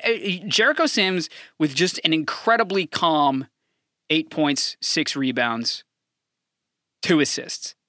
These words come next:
Just incredibly calm. Three for four field goal percentage. Yeah, three four, he, he shot for three four from the field. That's badass. First fucking game or something, kinda?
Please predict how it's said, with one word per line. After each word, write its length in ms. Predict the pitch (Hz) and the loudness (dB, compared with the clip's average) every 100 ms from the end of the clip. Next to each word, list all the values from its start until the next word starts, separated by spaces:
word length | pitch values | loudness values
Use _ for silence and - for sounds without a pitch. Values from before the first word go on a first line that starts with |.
| _ _ _ | _ _ _
Just 180 | 247 247 | -2 0
incredibly 440 | 269 330 285 156 | 2 2 2 2
calm. 360 | - 127 113 - _ _ _ _ _ _ - | 0 -2 -4 -8 _ _ _ _ _ _ -2
Three 160 | 233 233 | 0 0
for 140 | 196 | -2
four 240 | - 202 | 2 2
field 320 | 175 185 175 135 | 4 2 2 2
goal 100 | 120 | 0
percentage. 560 | 131 160 123 - - _ _ _ | 0 -2 -2 -6 -12 _ _ _
Yeah, 140 | 208 208 | 0 2
three 180 | 233 247 | 0 -2
four, 180 | 285 | -2
he, 140 | 226 214 | 0 0
he 140 | 214 | 0
shot 240 | 202 254 277 | 2 0 0
for 60 | |
three 180 | - 240 | -4 -4
four 200 | - 233 | 0 0
from 120 | 226 | 0
the 40 | 202 | -4
field. 320 | 262 165 - _ _ _ _ _ _ _ _ _ - | -2 -2 -4 _ _ _ _ _ _ _ _ _ -2
That's 160 | 190 | -2
badass. 580 | - 254 190 123 - - - _ _ _ _ _ _ _ _ _ _ | 0 2 2 0 -4 -12 -14 _ _ _ _ _ _ _ _ _ _
First 260 | - 262 247 | 0 0 2
fucking 280 | 277 269 226 | 0 0 2
game 400 | 220 254 302 339 | 2 2 0 2
or 160 | 254 | 0
something, 400 | 247 294 269 330 | 2 2 2 2
kinda? 380 | 285 285 320 392 | 2 2 2 -2